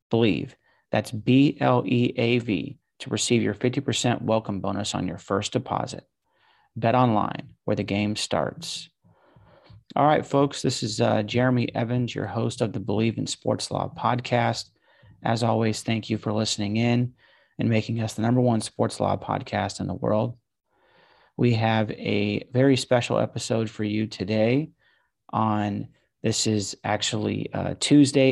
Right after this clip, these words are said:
April twenty-sixth, two thousand and twenty-two. This is episode seventeen of season four. And we're talking about,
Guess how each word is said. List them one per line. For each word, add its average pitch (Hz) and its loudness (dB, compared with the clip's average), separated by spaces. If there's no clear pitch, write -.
April 113 -2
twenty-sixth, 113 0
two 123 0
thousand 110 -2
and 104 -4
twenty-two. 127 0
This 123 0
is 113 0
episode 117 0
seventeen 117 0
of 107 0
season 113 0
four. 117 -2
And 123 2
we're 123 0
talking 170 0
about, 110 0